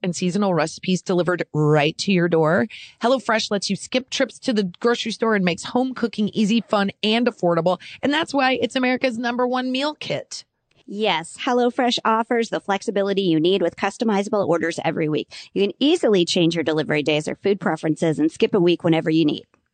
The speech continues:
Speaker 1: That's right. HelloFresh's Easy Eats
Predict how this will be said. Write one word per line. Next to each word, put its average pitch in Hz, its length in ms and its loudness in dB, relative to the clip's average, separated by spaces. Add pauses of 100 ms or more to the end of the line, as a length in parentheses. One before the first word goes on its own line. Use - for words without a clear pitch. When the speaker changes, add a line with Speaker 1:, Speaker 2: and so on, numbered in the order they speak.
(340)
Speaker 1:
That's 233 180 -4
right. 294 180 0
HelloFresh's 190 760 0 (140)
Easy 233 500 4
Eats 226 380 -2